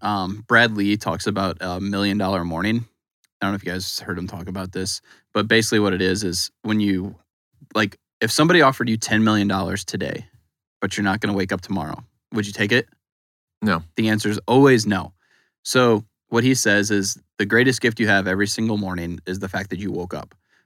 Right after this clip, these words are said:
Speaker 1: So instead of taking that time and, like, thinking of something that stresses you out or something that pisses you off, think about something positive to start your day, and you've already had a million dollar morning,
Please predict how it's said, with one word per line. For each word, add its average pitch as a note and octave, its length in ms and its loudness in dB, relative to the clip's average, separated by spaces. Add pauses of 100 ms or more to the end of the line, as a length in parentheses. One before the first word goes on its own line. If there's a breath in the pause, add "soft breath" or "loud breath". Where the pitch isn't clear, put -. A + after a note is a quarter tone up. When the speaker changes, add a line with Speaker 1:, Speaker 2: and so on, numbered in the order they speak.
Speaker 1:
So A2+ 180 0
instead A2 300 2
of A2 180 2
taking A2 320 0
that F#2+ 160 0
time G2+ 300 -2
and, G2 260 -4
like, F2 220 -6
thinking G#2+ 320 -4
of F#2 100 -2
something G2+ 240 0
that F2 120 -4
stresses G#2 420 -4
you G2 100 0
out F2+ 240 -2
or E2+ 60 -4
something G2+ 380 -4
that F2+ 180 -6 (200)
pisses G#2 300 -4
you F#2 140 -4
off, G2+ 240 -2 (320 soft breath)
think A#2 140 2
about G#2 200 0
something G2+ 320 -2
positive G#2+ 480 -4
to A#2 80 -4
start A#2+ 220 2
your B2+ 100 2
day, B2+ 400 0
and G#2 100 -2
you've G2+ 120 -2
already F#2+ 260 -2
had F#2+ 400 -6
a F#2 60 -8
million F#2 320 -6
dollar F2 200 -10
morning, E2 380 -14